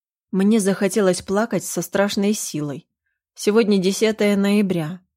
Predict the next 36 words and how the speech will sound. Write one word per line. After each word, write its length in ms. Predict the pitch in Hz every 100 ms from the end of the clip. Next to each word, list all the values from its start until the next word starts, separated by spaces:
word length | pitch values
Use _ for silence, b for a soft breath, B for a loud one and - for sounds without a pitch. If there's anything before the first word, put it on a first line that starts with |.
| _
За 180 | 185 202
неполных 560 | 214 214 220 196 175 170
два 240 | 180 185
месяца 460 | 214 262 180 - 170
я 140 | 170
должна 340 | 175 185 202
придумать, 520 | 190 180 190 240 190 -
как 300 | 180 - -
уговорить 580 | 165 196 202 175 147
Гаврилова 640 | 151 170 180 269 214 151 135
отдать 460 | 175 160 175 180
картину 520 | - 165 - 233 214 147
этому 420 | - 185 180 180
уроду. 640 | 202 208 180 147 127 123 - _ _ _ _ _
Отдать, 580 | 185 156 139 190 208 -
продать. 520 | 175 165 180 202 - _ _ _ _
Суть 320 | - 190 185
одна. 420 | 202 165 147 147 - _
Пострадаю, 840 | 196 - 214 202 220 262 208 135 - _ -
если 340 | 165 160 175
этого 240 | 165 165
не 140 | 170 170
случится, 720 | - 180 - 240 - 175 175
я. 400 | 190 180 160 131 _ _ _ _ _ _ _ -
Что 320 | - - 262
он 140 | 294
со 160 | 277 247
мной 220 | 233 233
сделает 480 | 190 185 233 220 202
в 80 | -
таком 320 | 202 196 185
случае, 480 | - 233 254 240 220
даже 260 | 185 170
страшно 500 | 170 180 190 220 185
было 260 | 165 156 165
представить. 720 | 165 170 - 143 135 147 -